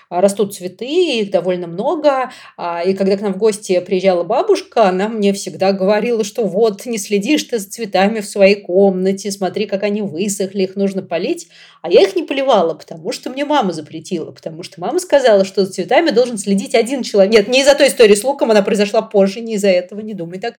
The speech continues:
В общем, она сказала, что за цветами должен следить один человек,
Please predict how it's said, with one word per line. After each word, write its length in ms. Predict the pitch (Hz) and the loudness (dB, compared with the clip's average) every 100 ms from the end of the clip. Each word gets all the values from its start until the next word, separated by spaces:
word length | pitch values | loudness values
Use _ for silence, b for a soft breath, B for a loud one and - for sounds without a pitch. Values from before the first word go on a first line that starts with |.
| - | -2
В 40 | |
общем, 240 | 220 - 208 | -2 0 -2
она 140 | 294 | -2
сказала, 380 | - 233 320 302 | 0 0 2 0
что 200 | - 233 | -6 -12
за 60 | |
цветами 320 | - 214 294 277 | -4 0 0 0
должен 300 | 247 240 226 | -4 -4 -10
следить 360 | 226 247 262 | -10 -8 -4
один 240 | 233 254 196 | -4 -4 -6
человек, 480 | 185 220 480 - | -6 0 0 -2